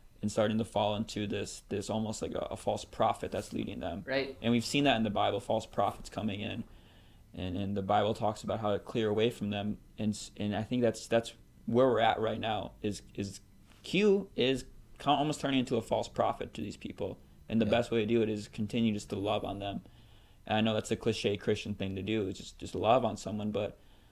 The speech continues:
Speaker 1: I mean, it, they, these people are dug deep in a lot of stuff, and probably more, with more knowledge of this stuff than we know,
Speaker 2: Mm-hmm.
Speaker 1: with how, how passionate they are about it. So they're, they'll, they'll be, they'll, they can beat you in arguments, they could beat you in debates.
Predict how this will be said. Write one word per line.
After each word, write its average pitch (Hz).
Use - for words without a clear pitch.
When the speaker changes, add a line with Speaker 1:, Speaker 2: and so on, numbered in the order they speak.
Speaker 1:
I -
mean, 113
it, 104
they, 120
these 139
people 180
are 135
dug 123
deep 131
in 117
a 107
lot 113
of 110
stuff, -
and 110
probably 135
more, 127
with 120
more 123
knowledge 117
of 107
this 113
stuff 110
than 107
we 110
know, 98
Speaker 2:
Mm-hmm. 147
Speaker 1:
with 113
how, 113
how 113
passionate 117
they 107
are 107
about 104
it. -
So 107
they're, 120
they'll, 120
they'll 139
be, 131
they'll, 123
they 131
can 139
beat 135
you 113
in 107
arguments, 113
they 113
could 110
beat 113
you 120
in 113
debates. 110